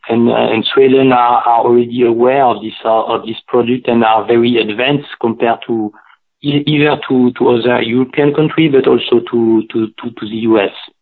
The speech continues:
I, I guess another questions to, to compare with, uh, that we, we can ask to, to compare with Trupanion is,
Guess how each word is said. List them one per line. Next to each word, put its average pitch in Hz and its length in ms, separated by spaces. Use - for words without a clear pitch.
I, 123 160
I 123 80
guess 175 180
another 151 440
questions 156 560
to, 123 240
to 123 160
compare 139 420
with, 131 240
uh, 113 840
that 127 220
we, 117 180
we 113 140
can 123 260
ask 123 180
to, 113 140
to 110 120
compare 120 380
with 120 140
Trupanion 135 800
is, - 80